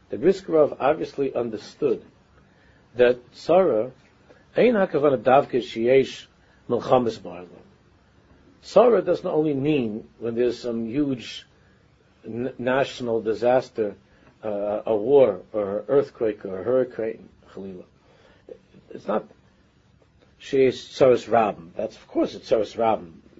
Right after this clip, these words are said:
Many, many people are, are suffering. Or Tzaras Yachid Gedola, or even some, something where a person is dying, Chas Hashem, or something horrible. Harav mi brisk chai b'chol ba'aya b'mahalach shazui eis tzar.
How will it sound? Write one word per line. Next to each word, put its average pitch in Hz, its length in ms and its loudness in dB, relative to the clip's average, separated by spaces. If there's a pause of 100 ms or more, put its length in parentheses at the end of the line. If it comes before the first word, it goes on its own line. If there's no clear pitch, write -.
(380)
Many, 110 260 -4
many 107 200 -4
people 117 380 -10
are, 95 220 -12
are 90 40 -16
suffering. 90 500 -8 (1040)
Or - 80 -6
Tzaras 139 480 4
Yachid 131 440 6
Gedola, 101 500 0
or 113 140 -4
even 160 360 0
some, 156 320 -2 (360)
something 139 640 -2 (240)
where 139 140 4
a 135 40 4
person 143 400 -2
is 131 100 -2
dying, 143 400 2
Chas 113 260 -4
Hashem, 98 340 -12
or 95 40 -14
something 123 420 -6
horrible. 143 640 0 (720)
Harav 135 340 6
mi 151 140 2
brisk 139 420 0
chai 135 440 2
b'chol 151 600 4
ba'aya 120 560 4
b'mahalach 127 580 2
shazui 123 500 0
eis 113 120 -4
tzar. 90 280 -10